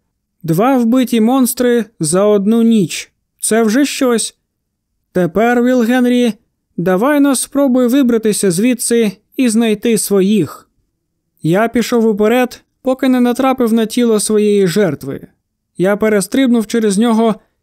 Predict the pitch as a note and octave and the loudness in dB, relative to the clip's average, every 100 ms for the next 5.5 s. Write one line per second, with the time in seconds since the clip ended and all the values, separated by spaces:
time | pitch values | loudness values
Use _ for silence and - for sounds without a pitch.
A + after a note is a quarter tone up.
0 | - E3+ E3+ A#3+ B3 A#3 A3+ A3+ G3+ A3 | -4 0 2 0 0 0 2 0 0 0
1 | A#3 A3+ G#3+ G3 G#3+ A3+ A3+ F#3+ G3 G3 | 0 0 -2 -2 0 0 0 -2 -2 -2
2 | - G3+ F#3+ - - G3+ A3+ B3 - _ | -2 -4 -4 -4 -4 0 0 0 -2 _
3 | _ _ _ F#3 F3 A#3+ C4 B3+ A#3 B3 | _ _ _ -2 0 2 2 2 0 0
4 | A3 - C#4 G#3 E3+ G3+ F#3+ F3+ A#3+ G#3+ | -2 -2 0 2 2 0 0 0 -2 0
5 | A3 G#3 - A3+ G#3 | 0 0 0 0 -2